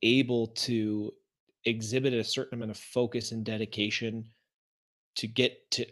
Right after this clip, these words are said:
to under-, well, first of all, mastering the basics and then also understanding the nuances and depth of their craft.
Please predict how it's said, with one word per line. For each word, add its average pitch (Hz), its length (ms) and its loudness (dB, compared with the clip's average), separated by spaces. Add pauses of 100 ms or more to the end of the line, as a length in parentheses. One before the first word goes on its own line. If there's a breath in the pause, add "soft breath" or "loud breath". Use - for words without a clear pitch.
(140)
to 131 160 -2
under-, 127 240 0
well, 123 120 0
first 151 280 0
of 123 40 -2
all, 113 80 0
mastering 113 460 -2
the 110 80 -4
basics 110 460 -4
and 110 160 -4
then 113 100 -4
also 113 340 -4
understanding 107 520 -6
the 101 80 -6
nuances 104 600 -4
and 98 180 -6
depth 101 240 -8
of 107 100 -16
their 92 120 -8
craft. - 520 -8